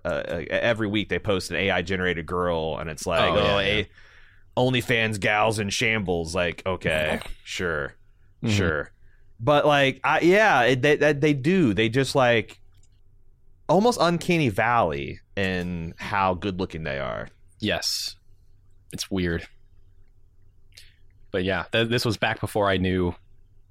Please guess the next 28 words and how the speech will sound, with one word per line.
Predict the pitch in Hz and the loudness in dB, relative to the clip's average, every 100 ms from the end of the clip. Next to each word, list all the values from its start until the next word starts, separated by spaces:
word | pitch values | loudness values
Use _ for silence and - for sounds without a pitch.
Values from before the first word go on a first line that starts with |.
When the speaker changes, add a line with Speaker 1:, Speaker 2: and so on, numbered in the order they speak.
| - - | -16 -6
Speaker 2:
who | 95 | -2
Wes | 87 80 | -2 -2
Chatham | 190 202 104 | 0 2 2
was, | 90 87 | 0 0
obviously. | 85 78 78 82 78 - - - - | -2 -4 -6 -6 -6 -8 -18 -20 -10
Um, | 90 82 | -8 -4
so | 95 | -2
I | |
never | 95 92 | 0 0
Speaker 1:
Yeah. | |
Speaker 2:
made | 92 | -2
the | 85 | -4
comparison | - 101 90 87 87 | -6 -2 -2 -2 -6
until | 80 - 85 80 - - | -6 -4 -4 -4 -8 -8
this | 113 101 95 - | -4 -2 -2 -2
viewing. | 95 90 85 82 - - - - - | -2 0 0 -4 -6 -14 -20 -10 -4
I, | 156 | -4
the | - 151 - | -2 -2 -2
other | 165 262 | -2 0
thing | 247 | 2
I | 143 | 0
found | - 131 | 2 2
out | 113 | 2
about | 107 101 85 - | 2 2 0 -4
Casper | 143 127 - | -2 -2 0
Van | 110 92 | 0 0
Dien | 107 101 90 | 0 0 0
is | 90 - | -2 -6